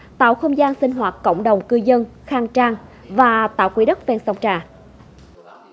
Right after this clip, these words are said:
Tỉnh ủy Quảng Ngãi triển khai đề án thí điểm mô hình dân tiên đảng cử tại các huyện Ba Tơ, Tư Nghĩa, Bình Sơn.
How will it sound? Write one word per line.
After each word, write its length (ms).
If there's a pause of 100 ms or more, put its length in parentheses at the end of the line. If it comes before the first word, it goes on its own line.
(1800)
Tỉnh 160
ủy 260
Quảng 220
Ngãi 300
triển 200
khai 320
đề 120
án 320
thí 120
điểm 280
mô 80
hình 260 (300)
dân 260
tiên 260 (180)
đảng 240
cử 320 (320)
tại 260
các 280
huyện 260 (240)
Ba 180
Tơ, 320 (220)
Tư 160
Nghĩa, 360
Bình 200
Sơn. 260